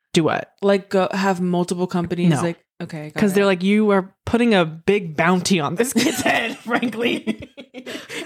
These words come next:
Speaker 2: Yeah.
Speaker 1: And I don't wanna be involved
Speaker 2: Yeah.
Speaker 1: with that. And
Speaker 2: If you
Speaker 1: with
Speaker 2: hit a particular number, they're like, "Okay, well, we'd call that a bounty." <laughs>
Speaker 1: In our business, that's called, that's officially a bounty.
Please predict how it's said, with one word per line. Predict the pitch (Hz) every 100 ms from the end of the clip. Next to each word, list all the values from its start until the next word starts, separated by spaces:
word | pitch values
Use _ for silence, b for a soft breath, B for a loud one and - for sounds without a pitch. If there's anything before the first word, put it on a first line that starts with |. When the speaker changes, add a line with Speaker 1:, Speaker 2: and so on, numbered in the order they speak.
| -
Speaker 2:
Yeah. | 277 311 294
Speaker 1:
And | 262 240
I | 254
don't | 269
wanna | 254
be | 233
involved | 208 208
Speaker 2:
Yeah. | 175 175
Speaker 1:
with | - -
that. | -
And | 262 320 254
Speaker 2:
If |
you | 285
Speaker 1:
with | 294
Speaker 2:
hit | 311
a | 320
particular | 320 311 285 285 277
number, | 196 190 175
they're | 175
like, | 170 185
"Okay, | 208 208
well, | 196 180 156
we'd | 190 233
call | 247
that | 240
a | 233
bounty." | 233 302 - 320 - 254 262 285 320 - 311 302 320
<laughs> | 277 - 554 - - 571 640 - 508 605 - 480 480 480 659 698 453 453 - - 571 - 494 494 - - - 1077 1077 1077 1077 _ - B 539 B
Speaker 1:
In | 240 247 214 -
our | 185 185 240
business, | 262 302 330 330 359
that's | - 302 - -
called, | - - -
that's | 220 240
officially | 233 - 247 240 262 247
a | 208
bounty. | 165 170 170 175 - 151 139 -